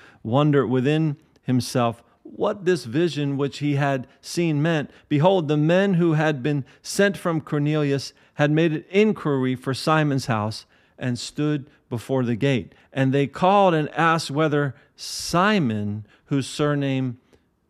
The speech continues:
was Peter, was lodging there." Now,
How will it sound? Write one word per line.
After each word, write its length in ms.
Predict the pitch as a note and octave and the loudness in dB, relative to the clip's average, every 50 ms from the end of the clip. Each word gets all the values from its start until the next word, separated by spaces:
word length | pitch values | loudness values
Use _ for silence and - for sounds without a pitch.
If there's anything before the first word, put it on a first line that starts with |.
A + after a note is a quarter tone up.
| _ _ _ _ _ _ _ | _ _ _ _ _ _ _
was 240 | A2+ A#2+ A2+ G#2 - | -6 -4 -4 -6 -8
Peter, 680 | - - - G3 G#3 F#3 B2 G#2+ G#2 G2+ G#2 G#2 - _ _ _ _ _ _ | -12 -8 -6 -4 -2 -2 -2 -4 -6 -8 -10 -14 -18 _ _ _ _ _ _
was 220 | - A#2 A2 - A2 | -12 -12 -10 -8 -6
lodging 600 | A#2+ C3 C3 B2+ B2+ B2+ G#2 G2+ G#2 G2 G2 G2 | -4 -2 0 0 -2 -2 -4 -6 -8 -8 -8 -8
there." 380 | G2 G2+ F#2+ F#2 F#2 F#2 F2+ - _ - - - - _ | -8 -10 -10 -10 -12 -12 -14 -18 _ -20 -20 -20 -12 _
Now, 480 | D3 D#3 D#3+ D#3+ D#3+ - - - - | -2 0 0 0 0 -2 -6 -10 -18